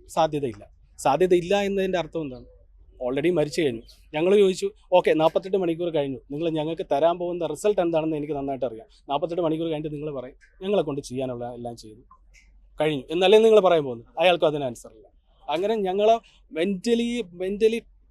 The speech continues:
മാക്സിമം ടോർച്ചർ ചെയ്യാനുള്ള എല്ലാവരും. ആ അമ്മ അവിടെ ആ ഐ സി യുവിൻ്റെ ഫ്രണ്ടിൽ ഇരുന്നു. അവര് അവരെ ഒന്ന് കാല് പിടിച്ചിട്ടാണ് ഒന്ന് കാണാൻ പോലും സമ്മതിച്ചത്, കാല് പിടിച്ചിട്ട്. പിന്നെ അവര് പിന്നെ ഇഷ്യൂസ് ആയൊക്കെ തുടങ്ങിയപ്പോൾ പിന്നെ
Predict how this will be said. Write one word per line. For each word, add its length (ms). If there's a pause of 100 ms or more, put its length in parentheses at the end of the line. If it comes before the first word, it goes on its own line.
മാക്സിമം 440
ടോർച്ചർ 280
ചെയ്യാനുള്ള 200
എല്ലാവരും. 360
ആ 200
അമ്മ 280 (420)
അവിടെ 140
ആ 320 (120)
ഐ 80
സി 140
യുവിൻ്റെ 140
ഫ്രണ്ടിൽ 260
ഇരുന്നു. 260 (400)
അവര് 260
അവരെ 320
ഒന്ന് 160 (480)
കാല് 220
പിടിച്ചിട്ടാണ് 420
ഒന്ന് 120
കാണാൻ 260
പോലും 140
സമ്മതിച്ചത്, 460 (220)
കാല് 200
പിടിച്ചിട്ട്. 380 (540)
പിന്നെ 180 (680)
അവര് 260
പിന്നെ 200
ഇഷ്യൂസ് 300
ആയൊക്കെ 220
തുടങ്ങിയപ്പോൾ 400
പിന്നെ 240